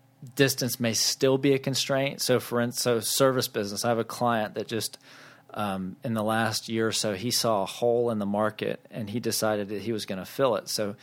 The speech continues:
he created a linen service that in his industry, he couldn't get good linen service. It was, you know, either the service was bad or the prices were high or the turnaround time wasn't great.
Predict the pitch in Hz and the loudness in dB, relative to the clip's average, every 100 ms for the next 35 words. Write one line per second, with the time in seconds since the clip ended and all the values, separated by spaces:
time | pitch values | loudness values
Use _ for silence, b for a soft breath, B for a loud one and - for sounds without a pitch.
0 | B B B - 143 131 - 120 120 131 | B B B -2 -2 0 -2 2 4 4
1 | 117 107 101 113 107 147 139 98 - 95 | 2 0 -4 -8 0 2 2 0 -4 -6
2 | 50 - - 110 101 110 101 131 120 123 | -6 -6 -6 -4 -6 -6 -2 -2 0 0
3 | 131 120 - 107 104 107 - B B B | 0 -2 -4 -6 -6 -8 -10 B B B
4 | _ - 110 - 131 131 120 120 123 113 | _ -14 -10 -4 -2 0 0 0 0 0
5 | 113 139 117 - - - - - 98 92 | -2 -2 -2 -4 -8 -10 -10 -8 -8 -10
6 | 101 - - - 113 104 107 107 98 92 | -12 -14 -18 -12 -8 -6 -4 -4 -4 -2
7 | 123 123 123 120 104 110 110 117 110 92 | 0 0 0 -4 -2 0 2 2 0 -4
8 | - 113 113 110 113 104 101 101 117 110 | 0 0 0 -4 -6 -2 0 2 2 0
9 | 95 95 - 123 120 113 110 113 107 104 | -4 -6 -4 0 0 0 0 -2 0 -2
10 | 107 107 - 104 104 113 | -2 -4 -4 0 0 -2